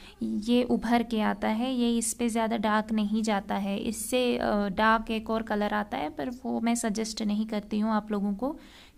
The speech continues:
क्योंकि, अ, उससे हमारा जो तिल्ला है ये छिप जाता है, तो इसका पूरा जो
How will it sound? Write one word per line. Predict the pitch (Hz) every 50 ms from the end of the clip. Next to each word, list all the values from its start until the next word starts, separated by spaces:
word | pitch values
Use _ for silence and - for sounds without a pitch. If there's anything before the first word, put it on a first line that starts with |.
| -
क्योंकि, | - 269 254 240 254 - - 285 302 320 311
अ, | - - - - 226 226 226 220 214 220 220
उससे | 240 240 - - 269 277
हमारा | 262 262 240 233 226 226 233 233
जो | 226 240 240 233 233
तिल्ला | - - - 240 220 208 220 214 214
है | 226 226 233 - 277
ये | 240 247 247
छिप | 247 - - 262 254 262 -
जाता | - 208 202 196 - 208
है, | 202 196 208 214 202 208 208
तो | - 233 226 220
इसका | 220 220 220 - 240
पूरा | 233 - 226 220 220 220 220 220
जो | 214 214 220 214 214 214 214